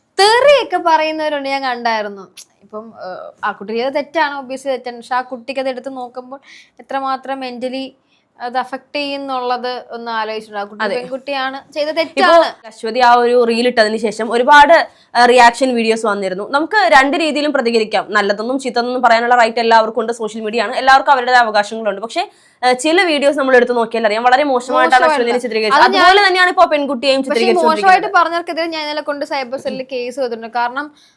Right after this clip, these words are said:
Speaker 1: ആ, നമ്മളിപ്പോ റിയാക്ഷൻ വീഡിയോ ഇടുന്നവർ ഒത്തിരി പേരുണ്ട്. അപ്പം റിയാക്ഷൻ വീഡിയോയിൽ എന്നെ പറഞ്ഞിടുന്നവരെ ഞാൻ വലിയ മൈൻഡ് വെക്കാറില്ല, ഒക്കെ അവരുടെ റീച്ച് ഉണ്ട്. പക്ഷേ വൃത്തികേട് പറയുന്നവരുണ്ട്, അതായത് ഒരു പെണ്ണിനെ എങ്ങനെയൊക്കെ നമുക്ക് മോശമായിട്ട് പറയാൻ പറ്റുമോ,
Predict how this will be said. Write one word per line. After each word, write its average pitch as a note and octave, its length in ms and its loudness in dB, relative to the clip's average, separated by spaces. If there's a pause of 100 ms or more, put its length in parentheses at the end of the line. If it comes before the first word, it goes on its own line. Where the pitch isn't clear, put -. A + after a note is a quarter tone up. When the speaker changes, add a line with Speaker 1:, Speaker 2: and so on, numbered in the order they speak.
(180)
Speaker 1:
ആ, A#3+ 60 -2 (400)
നമ്മളിപ്പോ E4+ 300 -4
റിയാക്ഷൻ D4 480 -6
വീഡിയോ C#4 260 -8
ഇടുന്നവർ A#3+ 360 -10
ഒത്തിരി C#4 380 -12
പേരുണ്ട്. A3+ 460 -8
അപ്പം A3+ 340 -14
റിയാക്ഷൻ B3 440 -10
വീഡിയോയിൽ C#4 260 -10
എന്നെ C4+ 260 -10
പറഞ്ഞിടുന്നവരെ C4+ 640 -6
ഞാൻ C#4 140 -10
വലിയ C4+ 140 -10
മൈൻഡ് C4 360 -10
വെക്കാറില്ല, C4 360 -8
ഒക്കെ C#4 160 -10
അവരുടെ C4+ 300 -6
റീച്ച് C4 280 -16
ഉണ്ട്. A#3 220 -16
പക്ഷേ B3+ 340 -12 (540)
വൃത്തികേട് G4+ 720 -4
പറയുന്നവരുണ്ട്, A3+ 720 -6
അതായത് G3 260 -6
ഒരു A#3+ 120 -10
പെണ്ണിനെ B3+ 360 -12
എങ്ങനെയൊക്കെ A#3+ 480 -12
നമുക്ക് D4+ 240 -12
മോശമായിട്ട് C4+ 640 -8
പറയാൻ C4 380 -6
പറ്റുമോ, B3 420 -10